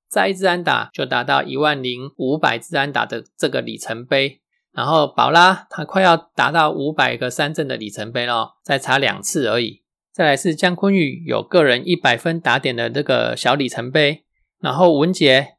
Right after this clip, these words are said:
陈文杰哦，他也有，有一个个人一百分打点的小里程碑要打倒，两个人目前都是九十七分的打点哦。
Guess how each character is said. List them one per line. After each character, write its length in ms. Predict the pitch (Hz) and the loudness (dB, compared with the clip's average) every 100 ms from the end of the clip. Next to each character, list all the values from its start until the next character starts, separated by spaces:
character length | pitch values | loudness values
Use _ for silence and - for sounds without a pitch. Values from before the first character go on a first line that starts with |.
| _ | _
陈 180 | - 143 | -8 -6
文 140 | 165 | -4
杰 160 | 156 139 | 0 0
哦， 180 | 123 120 | 0 -2
他 160 | 135 135 | -2 0
也 240 | 127 131 | 2 2
有， 240 | 135 113 | 2 0
有 200 | 113 139 | -2 0
一 120 | 127 135 | 0 2
个 200 | 135 123 | 2 4
个 200 | 190 156 | 4 4
人 200 | 135 175 | 4 0
一 60 | |
百 180 | 170 127 | 0 0
分 220 | 156 160 | 0 -4
打 220 | 160 127 | 0 0
点 180 | 143 127 | 2 -2
的 160 | 117 113 | -2 -4
小 220 | - 117 | -2 -2
里 120 | 127 | -2
程 220 | 117 110 | -6 -8
碑 160 | 123 135 | -4 0
要 160 | 139 123 | 0 0
打 220 | 107 127 | -2 0
倒， 340 | 120 - - _ _ _ | -2 -4 -10 _ _ _
两 200 | 143 131 | -4 -2
个 120 | 131 | 0
人 100 | 135 | 0
目 160 | 160 190 | 0 0
前 180 | 151 135 | -2 -2
都 120 | 147 | 0
是 180 | 165 143 | 0 0
九 160 | 117 | -2
十 100 | 110 | -4
七 220 | 127 165 147 | -4 -2 0
分 160 | 160 | 0
的 80 | 127 | -2
打 220 | 110 107 | -2 -4
点 240 | - 110 101 | -4 -10 -12
哦。 200 | 107 | -16